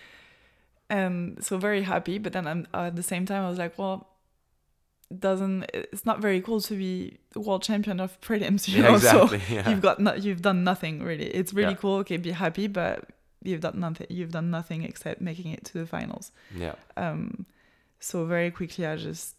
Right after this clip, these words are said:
Speaker 1: you know, tried to understand that I was gonna have a lot of stress 'cause I was gonna be last of the dock, you know, for the finals. Um, and I had done something that was really good already.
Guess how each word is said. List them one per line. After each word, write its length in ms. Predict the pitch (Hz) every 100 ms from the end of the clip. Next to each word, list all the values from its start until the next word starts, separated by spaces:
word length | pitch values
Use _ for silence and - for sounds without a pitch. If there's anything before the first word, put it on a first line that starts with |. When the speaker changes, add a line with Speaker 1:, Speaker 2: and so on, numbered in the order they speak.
| -
Speaker 1:
you 100 | 160
know, 180 | 147 - _ _ _ _ _ -
tried 320 | - 180 160
to 180 | - 170
understand 540 | 156 156 160 - 170 170
that 360 | - - - _ _ _ _ _ _ -
I 80 | 170
was 200 | 160 160
gonna 200 | 160 165
have 460 | 160 151 147 175 -
a 60 |
lot 140 | 170 165
of 120 | 151
stress 440 | - - 220 285 -
'cause 160 | 220
I 100 | 202
was 160 | 180 170
gonna 200 | 180 165
be 140 | 165
last 260 | 170 165 -
of 140 | 175
the 100 | 175
dock, 260 | 165 165 170 - -
you 60 |
know, 120 | 170 165
for 160 | -
the 100 | 165
finals. 560 | 165 160 147 170 233 - - - - _ _
Um, 580 | - 175 160 160 - - - _ _ _ _ _ _
and 280 | - 165 156
I 140 | - 165
had 240 | 165 165
done 180 | 170 170
something 320 | 170 165 170
that 100 | 175
was 200 | 175 160
really 180 | 175 160
good 220 | 160 202
already. 560 | 165 156 151 185 220